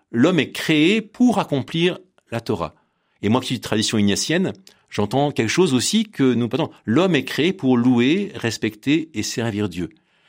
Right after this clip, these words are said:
Et pour moi, ces deux mots, louer, respecter et servir,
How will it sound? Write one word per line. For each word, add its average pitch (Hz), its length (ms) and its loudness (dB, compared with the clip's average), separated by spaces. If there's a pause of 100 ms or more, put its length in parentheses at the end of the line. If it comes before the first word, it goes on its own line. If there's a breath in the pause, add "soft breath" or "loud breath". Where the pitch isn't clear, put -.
Et - 40 -10
pour 131 120 2
moi, 185 80 4
ces 165 140 0
deux 139 160 4
mots, 175 280 2 (320 soft breath)
louer, 170 520 2
respecter 147 800 -2
et 104 40 0
servir, 123 540 -4